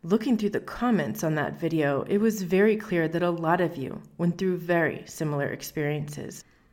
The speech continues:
The most important point of that video was,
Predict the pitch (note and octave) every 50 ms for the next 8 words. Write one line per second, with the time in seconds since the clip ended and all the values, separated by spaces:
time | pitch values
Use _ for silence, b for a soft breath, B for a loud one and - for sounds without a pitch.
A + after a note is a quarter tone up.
0 | b b b _ _ - G3+ F#3+ G3 G3+ A#3 C4 - - - F3+ F3 F3 - F#3+
1 | F3 F3 F3 - - - - - F#3 F3 E3+ - C#3+ D#3 E3 D#3 - - D#3 E3
2 | E3+ E3 D#3 D#3 D3 C#3 C#3 D3 C#3 C3 A2 G2+ - B